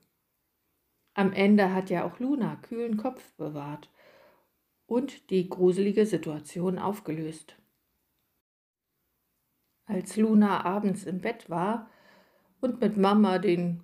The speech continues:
gruseligen Geburtstag auswertet, stellt sie fest: "Weil ich wusste, dass du den Geburtstag vorbereitet hast,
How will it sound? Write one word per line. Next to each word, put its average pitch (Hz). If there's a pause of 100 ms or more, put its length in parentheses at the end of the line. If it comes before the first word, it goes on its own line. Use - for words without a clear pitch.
(140)
gruseligen 185
Geburtstag 175
auswertet, 180 (160)
stellt 170
sie 170
fest: 190 (1300)
"Weil 185
ich 196
wusste, 269
dass 202
du 302
den 269
Geburtstag 214
vorbereitet 170
hast, 254